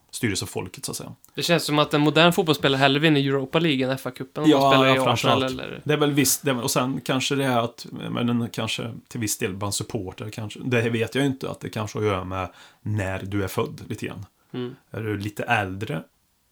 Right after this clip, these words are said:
Speaker 1: hur mycket äldre vet jag inte, så kanske F A-cupen betyder mer för dig än du gör om du är yngre, så att säga, för att du är född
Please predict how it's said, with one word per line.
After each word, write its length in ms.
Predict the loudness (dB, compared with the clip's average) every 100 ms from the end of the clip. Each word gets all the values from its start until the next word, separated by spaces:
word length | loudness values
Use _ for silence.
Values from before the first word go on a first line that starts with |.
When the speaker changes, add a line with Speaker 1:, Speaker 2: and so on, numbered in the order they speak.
| _ -6
Speaker 1:
hur 140 | -4
mycket 260 | -2 -2 -2
äldre 180 | -2 -2
vet 180 | -2 -4
jag 80 |
inte, 240 | -6 -6 -10
så 100 | -6
kanske 260 | -6 -4
F 80 | -6 -6
A-cupen 480 | -8 -10 -10 -10 -10 _ _ _ -12
betyder 440 | -8 -8 -6 -6
mer 440 | -6 -6 -6 -6 -10
för 280 | -6 -6 -6
dig 160 | -8
än 240 | -8 -10 -8
du 120 | -8
gör 380 | -8 -10 -12 -14
om 220 | -12 -14
du 160 | -14 -14
är 440 | -12 -12 -14 -16 -8
yngre, 340 | -6 -6 -6 -6
så 100 | -6
att 40 |
säga, 220 | -8 -8
för 160 | -10 -12
att 100 | -8
du 140 | -8
är 40 | -8
född 440 | -6 -6 -4